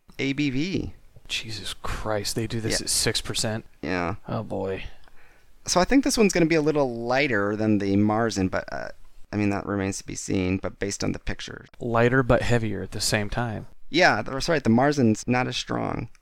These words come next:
Speaker 2: Uh, Council of the Show brought up that Oktoberfest in Germany is one of his bucket list items, and
Speaker 1: Oh,
Speaker 2: I, I'd, I'd
Speaker 1: absolutely.
Speaker 2: have to agree with him on that one.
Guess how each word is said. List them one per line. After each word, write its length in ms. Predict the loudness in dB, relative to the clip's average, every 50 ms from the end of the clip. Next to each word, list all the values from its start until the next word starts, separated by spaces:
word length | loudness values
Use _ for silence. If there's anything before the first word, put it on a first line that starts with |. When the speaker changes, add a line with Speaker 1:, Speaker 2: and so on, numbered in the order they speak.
| _ -6
Speaker 2:
Uh, 320 | -2 0 2 2 2 0 0
Council 440 | 10 10 10 10 10 6 2 2 2
of 120 | 2 2
the 60 | 0
Show 440 | 0 2 2 4 4 2 0 0 -4 -10 -14 -12 -12 -10 -10 -10 -2
brought 280 | 2 4 4 4 4 4
up 200 | 2 0 0 -4 -10 -16 -10 -4
that 320 | 0 0 2 0 0 -2 -4 -6 -6 -4 -2
Oktoberfest 840 | -2 0 2 4 4 4 4 4 2 2 2 2 2 2 0 -2 -2
in 400 | -2 -2 0 -2 -2 -4 -6 -8
Germany 600 | -6 -4 -4 -4 -4 -6 -6 -8 -10 -10 -12 -12 -8
is 220 | -6 -6 -6 -4 -4
one 240 | -4 -4 -4 -4
of 120 | -6 -6 -4
his 340 | -2 -2 -2 -2 -4 -8 -4
bucket 360 | -2 0 0 0 0 -2 -2
list 420 | -2 -4 -4 -4 -4 -4 -6 -8 -8 -12 -16 -20 -20 -20 -18 -12 -8
items, 480 | -6 -4 -4 -4 -6 -8 -10 -10 -6
and 100 | -2 0
Speaker 1:
Oh, 60 | 2
Speaker 2:
I, 100 | 2 2 2
I'd, 60 | 2
I'd 160 | 2 2 2 2 2
Speaker 1:
absolutely. 260 | 2 2 2 2 4
Speaker 2:
have 240 | 4 4 4 4 2
to 300 | 0 -2 -2 -2 -4 -4
agree 280 | -6 -4 -4 -4 -4 -4
with 120 | -4 -6 -6
him 140 | -6 -6
on 140 | -6 -8 -8 -10
that 140 | -8 -8
one. 200 | -8 -10 -10 -12